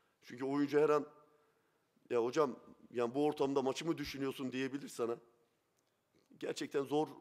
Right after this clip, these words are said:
bir hafta geçirdik ama dediğiniz gibi dünya bir şekilde normale dönmen lazım.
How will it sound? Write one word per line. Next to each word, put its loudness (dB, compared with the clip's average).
bir -4
hafta -2
geçirdik -12
ama -4
dediğiniz -4
gibi -8
dünya -2
bir -10
şekilde -2
normale 0
dönmen -2
lazım. -6